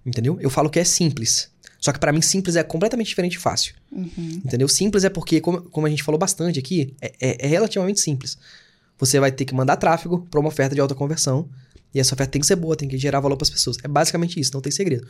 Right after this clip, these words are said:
Speaker 1: Só que não é fácil, não é dinheiro sem fazer nada. E, tipo assim, às vezes eu fico pensando, porque a galera fala, "Ah, é difícil ganhar dinheiro com marketing digital." Na minha opinião, não é. Porque, tipo,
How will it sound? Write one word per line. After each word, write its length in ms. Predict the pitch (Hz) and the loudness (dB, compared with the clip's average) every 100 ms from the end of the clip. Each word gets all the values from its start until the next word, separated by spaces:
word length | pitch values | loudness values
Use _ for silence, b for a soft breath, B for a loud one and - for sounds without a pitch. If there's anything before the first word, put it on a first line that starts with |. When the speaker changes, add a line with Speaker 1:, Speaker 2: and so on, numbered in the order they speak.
| B B B | B B B
Speaker 1:
Só 140 | - | -2
que 80 | 156 | 2
não 100 | 165 | 2
é 80 | 233 | 2
fácil, 320 | - 147 - | 2 0 2
não 60 | 139 | 0
é 60 | 156 | 2
dinheiro 160 | 165 | 2
sem 100 | 165 | 0
fazer 180 | 170 180 | 0 2
nada. 280 | 196 123 113 - _ _ _ - _ | 2 2 -2 -12 _ _ _ -20 _
E, 60 | 131 | -4
tipo 140 | 143 | 0
assim, 160 | 175 175 | 2 4
às 60 | |
vezes 100 | 156 170 | 4 2
eu 40 | |
fico 140 | - | -2
pensando, 540 | - 170 - 214 151 - B B B B B B B | 0 2 4 4 2 -2 B B B B B B B
porque 180 | 139 | 0
a 40 | 170 | 4
galera 220 | 175 175 | 4 4
fala, 280 | 175 214 247 | 4 2 4
"Ah, 100 | 202 | 4
é 40 | |
difícil 280 | 180 - 185 | 2 0 -2
ganhar 120 | 175 | 2
dinheiro 160 | 175 170 | 4 4
com 80 | 165 | 2
marketing 160 | 151 | 2
digital." 280 | 151 147 113 | 2 2 2
Na 120 | 135 | 4
minha 120 | 170 | 4
opinião, 260 | 190 196 175 | 4 4 4
não 140 | 208 | 4
é. 200 | 185 120 - - b b b b | 2 0 -4 -20 b b b b
Porque, 200 | 170 - | 0 0
tipo, 420 | - 196 131 | 2 2 2